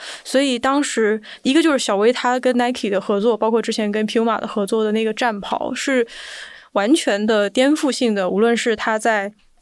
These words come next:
用这种牛仔的材质，还是穿靴子这样的运动鞋，还是穿那种非常紧身的，就是你从来没有见过的这种剪裁，从来没有见过的样式跟颜色，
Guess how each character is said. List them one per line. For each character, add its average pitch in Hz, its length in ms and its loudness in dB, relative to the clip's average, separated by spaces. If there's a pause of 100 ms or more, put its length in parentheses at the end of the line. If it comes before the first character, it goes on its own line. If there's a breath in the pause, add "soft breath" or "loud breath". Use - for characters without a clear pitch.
(140)
用 233 200 4
这 220 80 2
种 196 160 0
牛 190 160 2
仔 220 140 2
的 196 100 0
材 202 260 -2
质， 220 180 0
还 208 120 -2
是 214 80 2
穿 226 180 -2
靴 262 420 2
子 190 260 -2
这 226 100 0
样 214 160 2
的 190 60 -2
运 214 120 4
动 202 220 2
鞋， - 180 -4
还 214 140 -2
是 220 80 0
穿 247 240 -2
那 254 60 4
种 233 80 0
非 330 180 -2
常 262 180 0
紧 220 300 -4
身 226 260 0
的， 220 180 -2
就 277 140 -2
是 254 360 2 (280)
你 233 120 2
从 220 180 -2
来 277 100 4
没 392 120 2
有 285 120 2
见 294 380 2
过 220 180 4
的 196 140 0
这 247 140 2
种 196 320 0
剪 202 280 -2
裁， 196 380 -4 (180)
从 - 140 -2
来 277 60 2
没 320 40 2
有 285 80 2
见 262 140 0
过 240 80 4
的 226 80 4
样 240 240 0
式 214 200 -2
跟 214 140 0
颜 214 200 -4
色， - 260 -4